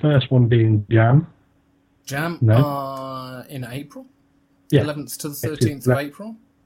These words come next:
Speaker 1: Yep. Um, we will be
Speaker 2: Uh,
Speaker 1: there. I will be
Speaker 2: down
Speaker 1: there.
Speaker 2: at, down at the expo.
Speaker 1: Down at what?
Speaker 2: Down at, down at the expo. Down at the X L.
Speaker 1: In London, yes.
Speaker 2: Uh,
Speaker 1: Yeah.
Speaker 2: X L, uh, X L in London, uh, at the docks. Yeah,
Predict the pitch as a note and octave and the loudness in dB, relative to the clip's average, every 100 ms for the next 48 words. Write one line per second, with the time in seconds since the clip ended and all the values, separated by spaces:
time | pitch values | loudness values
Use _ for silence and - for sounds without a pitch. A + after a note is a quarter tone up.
0 | _ _ - C#3 - _ _ _ A#2+ A#2 | _ _ -4 -4 -4 _ _ _ -4 -2
1 | A#2+ A#2+ A#2 - B2+ A#2 B2+ A#2+ A2+ A#2 | 0 0 -2 4 6 6 6 4 2 2
2 | B2+ - A2 A2+ G#2 G#2 A#2+ B2+ _ _ | -2 -4 0 2 2 2 0 -2 _ _
3 | C#3 C3 B2+ A#2+ B2+ - - G3 - _ | -14 -10 -8 -10 -12 -12 -14 -16 -20 _
4 | _ _ _ _ _ _ _ A#2 C3 B2 | _ _ _ _ _ _ _ 0 2 2
5 | E3 - _ _ _ - A2+ D3 C#3 - | 0 -4 _ _ _ -14 -8 -8 -8 -10
6 | A#2+ A#2+ A2+ B2 A2+ - A2+ G#2+ - C#3 | -12 -12 -12 -12 -12 -14 -14 -14 -10 -8
7 | C3+ B2+ - C3+ A#2+ - - - _ _ | -8 -8 -10 -12 -12 -12 -14 -14 _ _
8 | C3 B2+ A#2 A2+ C3+ - C#3 A#2+ G2+ - | -12 -12 -12 -14 -10 -6 -6 -8 -12 -20
9 | - - - _ _ B2+ A#2 F#3 D#3 F#2 | -20 -20 -20 _ _ 2 6 6 4 2
10 | - D3 - - A#2 - C#3+ E3+ C3+ B2 | -4 -6 -6 -12 -16 -8 -4 -4 -6 -10
11 | A#2 C3 A#2 - D3+ - C#3 A#2+ B2+ C3 | -14 -14 -14 -14 -14 -12 -12 -14 -16 -14
12 | D3+ G3 A3 - B2+ A2+ A2+ - - - | -14 -16 -18 -16 -16 -14 -14 -16 -16 -18
13 | - - _ _ _ _ _ - _ _ | -18 -20 _ _ _ _ _ -20 _ _
14 | _ _ _ _ _ G3 C4+ | _ _ _ _ _ -18 -16